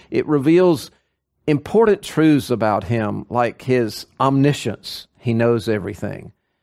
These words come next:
his omnipresence, he is everywhere, and he is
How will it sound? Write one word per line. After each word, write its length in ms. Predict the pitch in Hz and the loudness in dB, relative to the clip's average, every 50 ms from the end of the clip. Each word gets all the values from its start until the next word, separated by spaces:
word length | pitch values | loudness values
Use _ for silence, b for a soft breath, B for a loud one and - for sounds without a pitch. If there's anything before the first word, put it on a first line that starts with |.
| _ _ _ _ _ | _ _ _ _ _
his 520 | - 127 131 127 123 117 110 - - - - _ _ _ - | 0 2 2 2 2 -2 -4 -8 -12 -16 -18 _ _ _ -2
omnipresence, 1000 | 127 127 139 139 131 - - - 143 147 139 - 127 104 - - - - - - _ _ _ | 0 0 2 2 0 -2 0 0 2 2 0 0 -4 -10 -12 -12 -16 -18 -18 -18 _ _ _
he 280 | - - 147 143 147 175 | -4 0 2 4 4 4
is 180 | 190 156 131 | 4 2 2
everywhere, 720 | 135 120 110 101 110 107 101 98 95 87 - - - - _ _ - | 2 0 0 0 -2 -4 -4 -4 -6 -6 -10 -12 -14 -20 _ _ -2
and 260 | 127 139 139 131 127 117 | 0 0 2 2 0 0
he 220 | 131 131 127 120 | 2 2 2 2
is 320 | 107 98 98 - - - | 0 0 -4 -6 -12 -18